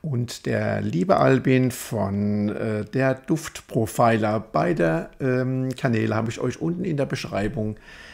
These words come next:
hier verlinkt. Ja, genau. Ähm, jo, ich würd sagen, also die Präsentation habt ihr jetzt schon gesehen hier von der Verpackung. Also <laughs> ist schon wirklich ein recht großes Teil.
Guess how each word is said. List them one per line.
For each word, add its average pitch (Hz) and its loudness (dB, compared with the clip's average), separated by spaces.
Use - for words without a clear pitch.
hier 107 0
verlinkt. 104 0
Ja, 120 6
genau. 139 10
Ähm, 202 6
jo, 220 6
ich - -2
würd 143 2
sagen, 147 8
also 135 2
die 127 2
Präsentation 139 6
habt 151 4
ihr 143 10
jetzt 131 4
schon 127 4
gesehen 117 6
hier 160 4
von 135 0
der 123 2
Verpackung. 156 0
Also 143 2
<laughs> - -12
ist - -2
schon 120 0
wirklich 151 2
ein 135 4
recht 123 0
großes 139 2
Teil. 135 4